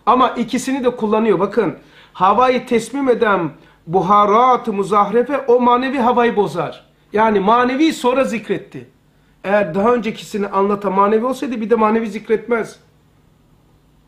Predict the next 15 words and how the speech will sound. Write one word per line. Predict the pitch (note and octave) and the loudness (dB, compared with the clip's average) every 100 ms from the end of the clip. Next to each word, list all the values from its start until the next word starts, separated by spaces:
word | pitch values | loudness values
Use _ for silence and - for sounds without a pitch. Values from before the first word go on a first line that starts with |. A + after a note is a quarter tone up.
| _ _ _ _ _ _ _ _ - | _ _ _ _ _ _ _ _ -16
Vesaire. | D3 G3 F3+ D#3 - _ - - - _ _ _ _ _ - | -8 -4 -4 -6 -14 _ -8 -8 -20 _ _ _ _ _ -20
Hastalıkların | - F#3+ - G#3+ G#3 G#3 G3+ G3+ | -8 -8 -4 -4 -4 -4 -4 -4
temeli | G3 G#3+ G3+ F#3+ | -4 0 0 0
arkadaşlar, | F3 F3 F#3+ E3+ - F#3+ G3 - _ _ - | -2 -4 -6 -6 -4 -6 -6 -12 _ _ -2
vehmi | F#3+ G3+ | 0 2
hastalıklardır. | G3+ F#3+ F#3 F3+ F3 F3 F#3+ F3+ E3 G#3 - _ _ _ _ D#3 | 0 -4 -2 -4 -4 -6 -2 -2 -2 -6 -8 _ _ _ _ -6
Düşüncelerimizden | G3+ G#3 F#3+ F#3+ F#3 F3+ D#3+ A3 F3 | -4 -2 0 2 0 -2 -2 -4 -2
buharat-ı | E3 F3+ F3 F3 G3+ F#3+ G3+ | -2 2 2 4 4 2 -2
muzahrefe | E3+ E3 E3+ - E3+ G3+ | -4 -2 -2 -2 -4 -2
oluyor. | F#3 D#3 D#3 E3+ - - - - _ - D#3 | 0 0 2 2 -2 -16 -20 -20 _ -16 -2
Kafamızdan | A3 A3+ G#3 G3+ D#3+ F#3+ | 0 2 0 0 0 0
çıkan | - - G3 F#3 | -2 -2 -2 -2
kötü | G3 G3 G3+ | -4 -6 -8
düşünceler | F#3+ - F#3+ F#3 F#3 G3+ F#3+ | -8 -6 -6 -2 -2 0 -2
ruhanileşiyor. | D#3+ E3 F#3 F#3 F3+ F3+ - G3+ G3+ G3 | -2 0 2 2 2 0 0 2 4 4